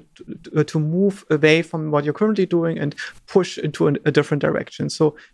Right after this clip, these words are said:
pain gives you a, a part of you an impulse to do something differently. But, uh, sometimes this doesn't work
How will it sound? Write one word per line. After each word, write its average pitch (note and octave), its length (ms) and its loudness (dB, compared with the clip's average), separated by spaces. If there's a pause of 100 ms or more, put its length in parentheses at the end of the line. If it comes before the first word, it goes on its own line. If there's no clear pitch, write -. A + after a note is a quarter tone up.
pain F#3+ 520 4
gives D#3+ 260 0
you D#3 100 4
a, - 640 -2
a - 120 -6 (240)
part G3+ 260 0
of C#3 120 2
you C#3+ 160 2
an C#3+ 100 0
impulse - 540 0 (220)
to E3 80 0
do D#3+ 140 2
something D3+ 340 0
differently. - 520 -6 (760)
But, E3 200 2
uh, E3+ 180 4
sometimes F#3+ 460 0
this E3+ 140 -2
doesn't C#3+ 320 0
work D#3 320 0